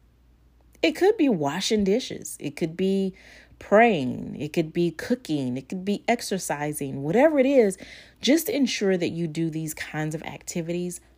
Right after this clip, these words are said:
more often. And then number four,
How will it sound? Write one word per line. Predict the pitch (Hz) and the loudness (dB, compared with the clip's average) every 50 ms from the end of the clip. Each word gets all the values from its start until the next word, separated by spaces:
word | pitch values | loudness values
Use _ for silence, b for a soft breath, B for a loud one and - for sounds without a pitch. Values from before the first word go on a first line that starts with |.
| b _ - | b _ -4
more | 151 156 160 160 160 156 - - _ - | -2 0 0 0 0 -2 -4 -8 _ -2
often. | 135 131 131 - - - - - - - - - - _ _ _ _ _ _ _ _ _ _ _ _ _ _ _ _ _ _ _ - b b b b b b b b b b b b - - | -2 -2 -2 -4 -10 -12 -12 -12 -12 -14 -16 -18 -20 _ _ _ _ _ _ _ _ _ _ _ _ _ _ _ _ _ _ _ -18 b b b b b b b b b b b b -2 2
And | 185 185 | 4 6
then | 208 220 | 8 8
number | 226 240 226 214 214 | 8 6 6 4 2
four, | - - _ - 170 160 139 143 - - | 0 -2 _ 0 0 0 -2 -4 -8 -14